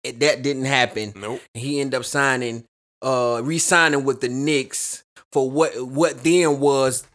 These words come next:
Speaker 1: uh, the richest contract, a five-year, hundred twenty-four million dollars.
Speaker 2: Mm-hmm.
Speaker 1: Okay, at number four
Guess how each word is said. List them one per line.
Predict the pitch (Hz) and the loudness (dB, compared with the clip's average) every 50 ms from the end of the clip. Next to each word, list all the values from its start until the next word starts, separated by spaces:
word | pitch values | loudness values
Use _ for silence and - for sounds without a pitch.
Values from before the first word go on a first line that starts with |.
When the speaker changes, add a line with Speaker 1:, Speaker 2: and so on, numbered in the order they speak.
| _ - | _ -6
Speaker 1:
uh, | 127 131 127 123 123 120 117 | -2 0 2 2 0 0 -2
the | 110 107 120 | -4 -6 -6
richest | 123 143 139 - 143 123 - | -4 -4 -4 -4 -4 -6 -6
contract, | - 156 156 143 139 131 - - 143 131 123 120 120 | -2 0 0 0 0 0 -2 -2 0 0 0 -2 -4
a | 120 | -6
five-year, | - - 139 131 131 131 131 117 127 131 131 127 123 117 117 - _ _ - - - _ _ _ _ - | -6 -4 -2 0 2 2 0 0 -2 -4 -2 -2 -2 -4 -6 -8 _ _ -20 -20 -20 _ _ _ _ -6
hundred | 147 135 120 123 120 | -6 -4 -4 -6 -6
twenty-four | - - 147 127 123 - - 123 113 | -6 -4 -4 -4 -6 -6 -6 -6 -6
million | 113 120 120 120 113 113 113 | -4 -4 -4 -4 -4 -6 -6
dollars. | 107 104 104 104 76 65 - - 107 | -4 -4 -4 -6 -6 -8 -10 -10 -10
Speaker 2:
Mm-hmm. | 107 104 101 101 98 101 110 107 117 156 - _ _ - | -10 -8 -10 -10 -10 -10 -10 -10 -12 -12 -16 _ _ -12
Speaker 1:
Okay, | 123 120 - 143 131 135 | -8 -2 0 0 0 0
at | 139 139 | 0 -2
number | 143 151 156 151 156 151 | -2 -2 0 0 0 0
four | - - 185 185 175 143 120 101 92 - | 0 2 2 4 4 4 2 0 -4 -10